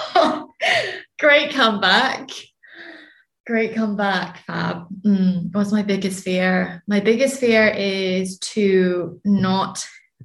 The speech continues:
live up to my fullest potential. So,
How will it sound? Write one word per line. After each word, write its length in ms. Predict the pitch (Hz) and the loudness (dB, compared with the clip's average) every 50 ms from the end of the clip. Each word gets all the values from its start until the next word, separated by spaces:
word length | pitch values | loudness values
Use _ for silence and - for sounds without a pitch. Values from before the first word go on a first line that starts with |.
| - - - | -20 -16 -8
live 360 | 202 202 190 185 190 190 185 - | -4 0 0 2 0 0 0 0
up 260 | 190 190 185 - - | 0 0 -2 -2 -6
to 180 | - - 196 | -6 -4 -2
my 600 | 190 185 185 180 180 180 185 185 180 180 170 165 196 | 0 2 2 2 2 0 -2 -2 -2 -4 -4 -8 -6
fullest 520 | 190 - 208 196 185 185 180 185 180 185 - | -4 0 0 2 2 2 2 0 0 -4 -8
potential. 1000 | - 185 185 196 185 185 - - - - 139 135 110 87 - - - - - - _ _ | -10 -8 -4 -4 -4 -2 -4 -6 -4 -2 0 0 0 0 -2 -4 -8 -10 -14 -18 _ _
So, 760 | - - - 202 190 180 180 170 165 165 160 170 190 196 214 | -18 -10 -4 -2 0 0 0 0 -2 -2 -4 -6 -8 -10 -12